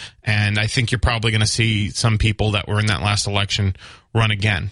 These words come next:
And we'll see if this, 'cause this came out in the, the waning days of the, uh, of the, of the election, just a few days before, um, the special election. I think it came out on,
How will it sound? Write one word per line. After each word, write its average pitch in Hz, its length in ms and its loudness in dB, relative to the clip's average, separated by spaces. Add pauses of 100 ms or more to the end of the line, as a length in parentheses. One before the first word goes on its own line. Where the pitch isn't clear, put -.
(140)
And 113 180 2
we'll 120 100 2
see 147 280 2
if 120 140 -2
this, - 360 -2
'cause 123 160 0
this 135 160 0
came 151 240 0
out 147 140 -2
in 120 80 -2
the, 107 120 2
the 101 180 -2
waning 120 420 0
days 113 380 0
of 101 160 -2
the, 98 200 0
uh, 98 160 2 (460)
of 107 140 2
the, 110 260 0
of 101 220 0
the 104 280 0
election, 110 540 0
just - 260 -2
a 107 100 2
few 131 260 0
days 117 280 0
before, 107 680 0 (580)
um, 101 540 0 (260)
the 113 80 2
special 113 360 0
election. 110 280 0
I 113 40 2
think 127 180 0
it - 40 -6
came 127 140 0
out 117 120 0
on, 107 280 -2